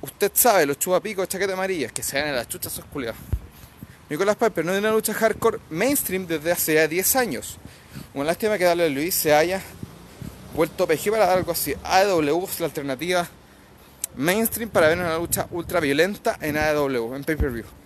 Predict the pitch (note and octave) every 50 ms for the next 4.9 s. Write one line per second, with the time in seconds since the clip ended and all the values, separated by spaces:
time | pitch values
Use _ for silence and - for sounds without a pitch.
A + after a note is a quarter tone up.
0 | - - - - - - F3 G3 F3 D3 C3 - - - - - - - - -
1 | - - - - - D3+ E3 F#3+ G3+ G3+ G#3 F3+ F3+ D3+ C#3 C3+ D3 F3+ G3+ A3
2 | A#3+ C4 C#4+ D4 C#4 - - - - - - - - - - - - - - -
3 | - - - - - - - A#2+ A#2 A#2 A#2 C#3+ E3 E3 D3+ B2+ G#2+ G#2 - -
4 | - - - - - - - - - D#3 C#3+ C3+ B2 C3 B2+ B2 - A2